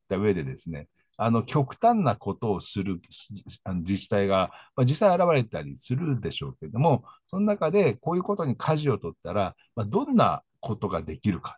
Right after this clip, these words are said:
自殺ということをテーマにして、えー、どんな施策とかですね、どんな建造物を作ったりとか、街がどういうふうにその作られていくであろうかということを考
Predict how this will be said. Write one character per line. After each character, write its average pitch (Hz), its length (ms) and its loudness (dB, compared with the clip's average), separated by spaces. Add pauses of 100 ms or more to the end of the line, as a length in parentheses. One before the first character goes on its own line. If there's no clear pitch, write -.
自 101 120 -6
殺 196 300 0
と 202 80 -6
い 196 100 0
う 196 100 0
こ 202 120 -2
と 117 200 -2
を 85 160 -4 (120)
テ 135 160 4
ー - 20 6
マ 90 120 2
に 73 100 -8
し - 80 -14
て、 98 240 -4 (380)
え 123 120 4
ー、 113 40 2
ど 151 120 0
ん 208 100 6
な 196 80 8
施 - 180 -2
策 147 260 0
と 151 120 -8
か 123 120 -12
で 123 120 -14
す - 140 -8
ね、 160 220 -4
ど 123 140 0
ん 135 60 4
な 131 100 2
建 135 320 4
造 135 200 6
物 104 260 -2
を 78 120 -8
作 - 180 -18
っ - 100 -14
た 82 100 -10
り 73 100 -12
と - 120 -18
か、 101 260 -2 (280)
街 127 300 2
が 165 120 8
ど 151 120 4
う 226 60 2
い 226 40 0
う 208 60 4
ふ 151 140 2
う 143 80 2
に 170 400 0
そ 104 140 -6
の 95 120 -4
作 - 220 -2
ら 165 100 8
れ 143 60 6
て 107 100 -2
い 92 80 0
く 131 100 0
で 127 100 6
あ 104 100 6
ろ 117 120 0
う 104 60 -4
か 87 120 -6
と - 120 -12
い 82 40 -6
う - 40 -12
こ 85 140 -8
と 85 120 -4
を 78 40 -8
考 104 320 0